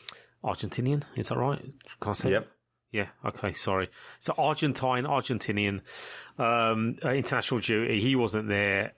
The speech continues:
Speaker 1: Um, and obviously all the, all the others weren't there, Kane and the rest. Um,
Speaker 2: Mm.
Speaker 1: but you, you kinda, you kinda re-, you kinda <laughs> remember, you know, Ndombele and, and Bryan Gil and, and one or two others where you're thinking,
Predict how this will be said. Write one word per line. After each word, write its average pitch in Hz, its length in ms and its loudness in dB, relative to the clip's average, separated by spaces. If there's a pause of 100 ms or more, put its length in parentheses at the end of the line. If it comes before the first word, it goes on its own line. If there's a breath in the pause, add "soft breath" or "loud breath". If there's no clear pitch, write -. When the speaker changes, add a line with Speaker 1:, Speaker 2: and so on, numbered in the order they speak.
(100)
Speaker 1:
Um, 101 640 0 (600 loud breath)
and 110 120 0
obviously 107 400 0
all 113 140 2
the, 107 180 2
all 123 200 2
the 107 120 2
others 101 240 0
weren't 101 140 0
there, 92 160 2
Kane 101 340 -2
and 95 160 0
the 95 60 0
rest. - 440 -2 (520 loud breath)
Um, 110 100 4
Speaker 2:
Mm. 104 320 0 (220)
Speaker 1:
but 135 160 -2
you, 143 160 0 (100)
you 151 80 -2
kinda, 165 440 0
you 135 120 -4
kinda 170 280 2
re-, 151 260 2
you 151 200 2
kinda 170 200 2
<laughs> 151 260 2
remember, 139 360 2 (1120 loud breath)
you 151 120 -2
know, 120 200 0 (100)
Ndombele 117 880 2
and, 107 280 0
and 101 360 -2
Bryan 113 360 2
Gil 110 500 2
and, 104 260 0
and 113 320 0
one 135 140 2
or 143 60 0
two 135 220 0
others 113 220 0
where 113 100 0
you're 113 100 0
thinking, 113 580 -2